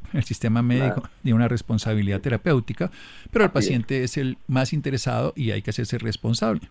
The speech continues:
Speaker 1: Hábitos de vida, en sueño, en actividad física, en, por supuesto, nutrición, comida.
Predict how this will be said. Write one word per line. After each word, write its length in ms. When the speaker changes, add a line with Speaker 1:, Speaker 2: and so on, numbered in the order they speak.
Speaker 1:
Hábitos 360
de 120
vida, 320
en 80
sueño, 600
en 160
actividad 360
física, 640
en, 100
por 140
supuesto, 460
nutrición, 580
comida. 380